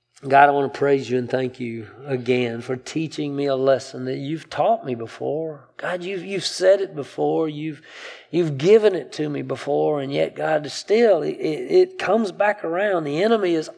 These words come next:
always bringing it back around. So, God, I just pray today for everybody in this room,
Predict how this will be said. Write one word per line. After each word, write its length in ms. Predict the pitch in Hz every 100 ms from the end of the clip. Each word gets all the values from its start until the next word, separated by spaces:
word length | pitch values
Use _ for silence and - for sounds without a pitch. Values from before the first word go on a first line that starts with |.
| -
always 840 | 233 214 175 147 - - - - _ _ _ _ _ _ _ _ _ _ _ 131
bringing 400 | 120 151 139 131
it 160 | 131
back 240 | 127 123 131
around. 280 | 117 113
So, 140 | 113 147
God, 220 | 165 156
I 100 | 160
just 320 | 160 147 -
pray 220 | - 131
today 400 | 127 120 117 - _
for 200 | - 131
everybody 600 | 131 147 165 151 143 135
in 120 | 131
this 220 | 127 123 127
room, 600 | 127 135 135 135 135